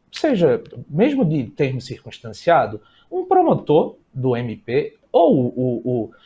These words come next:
o juiz, no caso do T C do juizado especial, ele pode dizer, "Cara, ainda tá faltando informação pra eu tomar algum tipo de decisão. É necessário cumprir essa ou aquela diligência."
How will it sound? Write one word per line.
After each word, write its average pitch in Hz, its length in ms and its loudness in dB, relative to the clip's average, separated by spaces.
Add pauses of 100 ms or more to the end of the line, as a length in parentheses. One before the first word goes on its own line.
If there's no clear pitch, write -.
o 147 120 -2
juiz, 139 400 0
no 131 100 -4
caso 127 300 0
do 110 100 -8
T 113 140 -10
C 120 160 -8
do 120 160 -4
juizado 117 460 -4
especial, 185 460 2
ele 269 140 2
pode 254 200 2
dizer, 202 140 4
"Cara, 156 420 2 (220)
ainda 208 280 2
tá 311 160 -2
faltando 262 400 4
informação 220 680 2
pra 214 140 2
eu 220 40 4
tomar 202 220 2
algum 196 300 4
tipo 196 200 -6
de 180 120 0
decisão. 175 520 0 (280)
É 143 80 -6
necessário 175 520 2
cumprir 196 540 0
essa 233 600 2
ou 196 120 6
aquela 190 400 2
diligência." 139 760 -2